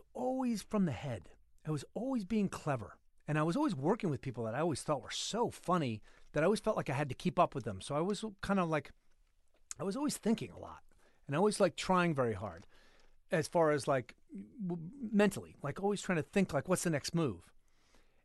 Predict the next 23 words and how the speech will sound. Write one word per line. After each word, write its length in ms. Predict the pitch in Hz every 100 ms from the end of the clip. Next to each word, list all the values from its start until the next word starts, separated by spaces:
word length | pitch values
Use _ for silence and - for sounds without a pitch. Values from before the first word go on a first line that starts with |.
| _ _ -
And, 320 | 156 151 143
uh, 300 | 135 131 131 - _ _ _ _ _ -
and 120 | 156
when 120 | 160
I 40 | 156
started 340 | - 160 151
to 80 | 143
do 160 | 147 175
this 200 | 247 -
stuff, 360 | - 127 131 - - -
I 60 |
started 300 | 123 160 151
to 60 | 143
come 200 | 160 160
from 220 | - 156
here, 240 | 135 330
from, 200 | 247 135
like, 200 | 127 123
my 120 | - 127
center, 400 | - 240 269 113
from 180 | -
my, 240 | 131 127 123 -
from, 360 | 135 131 127